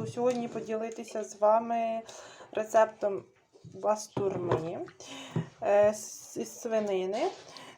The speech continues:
Значить, що ми робимо? Е, дві доби тому я замаринувала, як замаринувала? Засипала сіллю, е, філе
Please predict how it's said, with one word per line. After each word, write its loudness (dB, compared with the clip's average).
Значить, 2
що 4
ми 4
робимо? 4
Е, 6
дві 8
доби 6
тому 4
я 10
замаринувала, 4
як 4
замаринувала? 2
Засипала 8
сіллю, 4
е, 4
філе 8